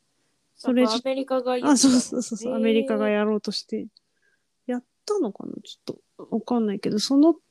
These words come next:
Speaker 1: もうでもその年中に、
Speaker 2: うん。
Speaker 1: アメリカの政治家がもうそれやめようって、ダメだから、
Speaker 2: うん。
Speaker 1: そういうことすると。
Speaker 2: うんうんうん。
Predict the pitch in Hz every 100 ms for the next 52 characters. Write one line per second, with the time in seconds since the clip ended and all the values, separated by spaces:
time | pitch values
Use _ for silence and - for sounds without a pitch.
0 | _ 277 294 208 240 214 277 302 311 277
1 | 277 302 294 311 302 330 233 190 _ -
2 | 254 220 190 _ - 233 220 220 220 208
3 | 202 208 _ _ _ - _ _ _ _
4 | _ - 233 214 196 - 190 196 196 196
5 | 196 196 202 208 214 233 - - _ 208
6 | 196 196 233 226 - - _ - _ _
7 | _ - - 190 196 202 208 160 180 190
8 | -